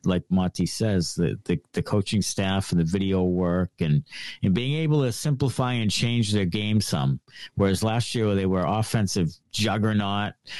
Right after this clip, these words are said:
blowing teams out a lot. And this, this last stretch here, they've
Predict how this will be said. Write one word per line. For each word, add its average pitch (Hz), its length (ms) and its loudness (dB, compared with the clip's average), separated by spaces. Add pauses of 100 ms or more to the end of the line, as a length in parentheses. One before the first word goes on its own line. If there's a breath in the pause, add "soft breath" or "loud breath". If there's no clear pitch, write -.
(180 loud breath)
blowing 107 380 0
teams 101 340 0
out 104 220 0
a 101 40 0
lot. 101 460 0
And 113 160 0
this, - 280 -4
this 151 320 -4
last 147 440 -2 (120)
stretch - 400 0
here, 143 200 2
they've 98 260 -2